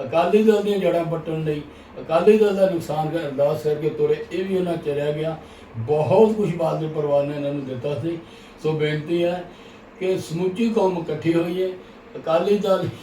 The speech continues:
ਹੀ ਪੰਜਾਬ ਦੀ ਹਿੰਦੂ, ਮੁਸਲਮਾਨ, ਸਿੱਖ, ਈਸਾਈ ਜੋ ਵੀ ਹਨ, ਸਭ ਦੀ ਸਾਂਝੀਵਾਲਤਾ ਦਾ ਪ੍ਰਤੀਕ ਹੈ।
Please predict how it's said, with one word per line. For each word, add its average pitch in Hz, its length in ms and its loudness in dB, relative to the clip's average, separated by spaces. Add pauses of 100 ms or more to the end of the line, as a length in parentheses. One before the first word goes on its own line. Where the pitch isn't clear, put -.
ਹੀ 226 180 2
ਪੰਜਾਬ 160 520 0
ਦੀ 165 220 2 (500)
ਹਿੰਦੂ, 180 280 2
ਮੁਸਲਮਾਨ, 170 680 0
ਸਿੱਖ, 196 300 -4
ਈਸਾਈ 151 420 -2 (480)
ਜੋ 180 220 2
ਵੀ 214 160 2
ਹਨ, 170 180 0
ਸਭ 160 240 -2
ਦੀ 170 280 0 (680)
ਸਾਂਝੀਵਾਲਤਾ 165 680 0
ਦਾ 160 120 0
ਪ੍ਰਤੀਕ 147 520 -6
ਹੈ। 165 220 -2